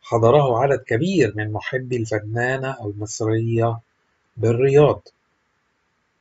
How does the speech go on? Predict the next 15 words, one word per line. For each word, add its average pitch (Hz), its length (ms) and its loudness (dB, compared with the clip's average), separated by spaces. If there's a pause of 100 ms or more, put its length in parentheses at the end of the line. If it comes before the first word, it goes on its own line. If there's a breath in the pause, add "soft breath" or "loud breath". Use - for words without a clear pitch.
(600)
وأثناء 131 540 2
واحد 135 340 2
من 131 120 -4
لقاءاتها 117 680 -2
كشفت 127 460 -4
شيرين 127 300 -2
عن 113 160 -4
السر 127 440 0
وراء 113 280 0
مشاركتها 123 840 -2
رغم 131 400 2
قيامها 110 580 -4
بعملية 110 680 -2
في - 100 -6
المعدة 131 500 -4